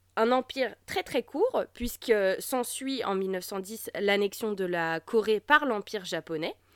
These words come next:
et Choson est donc le dernier royaume coréen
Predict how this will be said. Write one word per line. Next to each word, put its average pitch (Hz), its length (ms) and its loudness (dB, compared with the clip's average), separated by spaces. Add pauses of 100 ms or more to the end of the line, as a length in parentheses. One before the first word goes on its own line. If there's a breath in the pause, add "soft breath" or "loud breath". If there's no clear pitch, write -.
(340 loud breath)
et 196 160 0
Choson 269 400 2 (380)
est 320 240 2 (300)
donc 262 480 0
le 214 300 0
dernier 247 680 2
royaume 185 600 -4
coréen 190 460 0